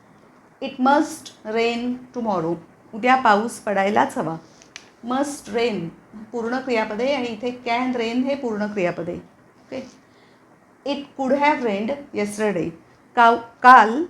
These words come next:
पाऊस पडू शकला असता. It should have rained by now. आत्तापर्यंत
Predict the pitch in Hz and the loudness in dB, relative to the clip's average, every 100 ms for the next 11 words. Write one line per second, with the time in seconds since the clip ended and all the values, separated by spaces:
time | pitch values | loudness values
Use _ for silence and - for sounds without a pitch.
0 | - _ 233 214 233 302 - - 240 220 | -10 _ -4 -2 -2 -6 -8 -6 -2 0
1 | 269 285 214 - 202 220 208 - - 202 | 0 -2 -4 -2 2 2 2 -6 2 2
2 | 165 - _ _ _ _ _ _ _ _ | 0 -10 _ _ _ _ _ _ _ _
3 | _ - - - - _ _ - 262 - | _ -14 -12 -20 -20 _ _ -14 -12 -10
4 | - - 285 294 311 311 254 220 202 220 | -12 -8 -6 -4 0 0 0 -2 -2 -4
5 | 294 - - 220 233 202 160 160 - - | -8 -10 -2 0 2 2 0 -2 -8 -20
6 | - - 208 - 262 269 262 202 185 | -12 -6 -6 0 2 2 2 -2 -2